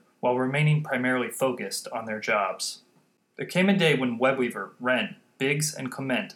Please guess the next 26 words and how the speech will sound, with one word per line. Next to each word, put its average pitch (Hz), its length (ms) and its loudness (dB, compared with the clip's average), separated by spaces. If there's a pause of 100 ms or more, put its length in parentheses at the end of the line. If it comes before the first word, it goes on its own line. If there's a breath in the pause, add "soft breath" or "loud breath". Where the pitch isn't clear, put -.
were 135 140 2
all 147 200 4
invited 131 440 4
to 131 180 -2
a 120 40 0
meeting 123 440 -2
in 120 80 -6
a 113 140 -4
large 151 260 0
auditorium 139 720 -2
with 110 140 -6
a 113 60 -8
stage 117 480 -2
and 110 180 -4
audience 143 400 0
seating 117 440 -4
on 120 120 -4
the 120 80 -2
tenth 151 380 -2
floor 110 300 -2
of 120 200 -10
the 120 100 -2
Artaro 107 480 -2
H - 260 -6
Q 120 140 -6
tower. 107 480 -2